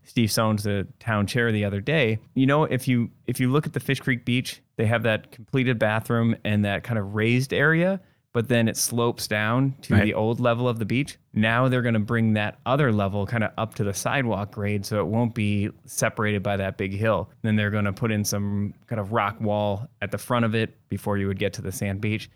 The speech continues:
Speaker 1: So there is some more work being done on that beach that he hopes will be done by July fourth. We'll see if Gibraltar can do that. I know in the past they've said by July fourth, and that ended up being closer to September. But if it, if it all works out and everything is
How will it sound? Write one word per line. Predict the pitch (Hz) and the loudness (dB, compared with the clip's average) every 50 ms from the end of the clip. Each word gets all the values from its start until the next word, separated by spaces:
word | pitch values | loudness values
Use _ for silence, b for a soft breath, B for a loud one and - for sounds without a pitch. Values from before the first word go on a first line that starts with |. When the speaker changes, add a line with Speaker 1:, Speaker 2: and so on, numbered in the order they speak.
| b b | b b
Speaker 1:
So | - 117 113 | -2 0 2
there | 110 117 123 | 4 4 4
is | 147 170 165 | 4 2 2
some | - 143 127 | 2 2 2
more | 120 120 123 123 120 | 2 2 2 2 2
work | 113 117 120 123 117 | 2 2 0 0 0
being | - 117 113 107 | 0 0 0 2
done | 101 110 110 110 | 2 2 2 2
on | 107 104 104 | 2 2 2
that | 104 104 101 101 110 | 2 0 0 -2 -2
beach | 110 107 107 107 110 | -2 -2 -2 -2 -2
that | 107 98 101 - | -2 -2 -2 -4
he | - - 117 110 | -6 -4 -4 -4
hopes | 101 - - 131 127 - - - | -4 -2 -2 -2 -2 -4 -6 -6
will | 117 110 | -4 -4
be | 113 110 101 | -2 -2 -2
done | 98 104 104 107 110 107 - - _ | 0 0 0 0 0 -2 -2 -4 _
by | - 117 117 | 0 0 2
July | 113 110 107 101 95 98 | 2 2 0 0 0 -2
fourth. | - - 143 135 101 95 - - - - | -2 -2 0 0 0 0 -4 -10 -8 -6
We'll | 117 107 | -6 -4
see | - - 165 160 | -2 2 2 2
if | 147 131 - | 2 2 0
Gibraltar | - 127 131 123 120 120 113 | -2 0 2 2 2 2 0
can | 101 113 107 117 | 0 0 2 2
do | 175 214 | 2 2
that. | 180 110 98 98 95 | 2 2 0 0 0
I | 101 107 | 0 0
know | 107 110 107 107 | 2 2 2 2
in | 104 | 0
the | 104 104 | 0 0
past | - 139 131 120 113 - | 0 0 2 0 0 0
they've | - 110 107 - | 0 -2 -2 0
said | - 113 107 101 | 0 0 0 0
by | 104 113 107 110 | 0 0 0 0
July | 101 113 107 104 104 101 | 0 0 0 0 -2 -2
fourth, | - - 113 104 101 - | -2 0 0 0 0 2
and | - 110 | 2 2
that | 104 104 104 | 2 2 2
ended | 104 104 104 101 104 | 0 0 0 0 -2
up | 101 101 - - | -2 -4 -4 -4
being | - 110 107 104 101 | -2 -2 0 0 -2
closer | - 123 110 104 107 107 98 | -2 -2 -2 -2 -2 -4 -4
to | - - 104 101 101 98 92 98 101 101 _ _ _ - | -4 -4 -2 -2 -2 -4 -6 -6 -10 -12 _ _ _ -14
September. | - - - 120 117 107 - - - - _ _ _ - | -14 -6 -2 0 0 0 0 -4 -8 -14 _ _ _ -4
But | 101 98 - - - _ | -4 -2 -4 -4 -8 _
if | - 110 110 - | -4 -4 0 0
it, | 113 110 98 - - _ _ - | 0 0 -2 -4 -10 _ _ -8
if | - - | -2 0
it | 120 | 2
all | 131 147 185 | 4 4 4
works | 208 220 226 226 - 196 | 4 4 4 2 2 4
out | 156 139 147 165 - 69 | 4 4 4 4 2 2
and | 110 113 | 2 2
everything | 117 123 127 127 139 139 139 | 2 2 2 2 2 2 2
is | 139 131 131 - - - | 2 0 -2 -6 -10 -14